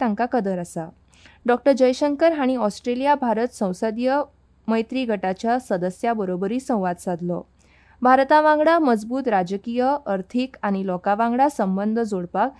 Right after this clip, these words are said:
तांच्या भावनांचो तांणी कौतुक केलें। डॉक्टर जयशंकर हांणी आपले न्यूझीलंडाचे समकक्ष विन्स्टन पीटर्स हांचे कडेनूय कॅनबेरा हांगा बसका घेतली।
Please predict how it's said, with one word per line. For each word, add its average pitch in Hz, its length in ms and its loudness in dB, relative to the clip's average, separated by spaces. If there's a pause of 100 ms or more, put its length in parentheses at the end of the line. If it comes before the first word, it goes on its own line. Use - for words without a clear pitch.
(240)
तांच्या 254 280 2
भावनांचो 247 640 2
तांणी 269 260 -2
कौतुक 208 380 0 (100)
केलें। 180 260 -6 (600)
डॉक्टर 254 260 4
जयशंकर 277 600 2
हांणी 285 360 -2
आपले 240 280 -4
न्यूझीलंडाचे 240 800 0
समकक्ष 202 640 -2
विन्स्टन 208 600 -2
पीटर्स 196 520 -4 (260)
हांचे 226 280 2
कडेनूय 277 420 0
कॅनबेरा 208 560 0
हांगा 214 260 0
बसका 214 360 -2
घेतली। 175 400 -8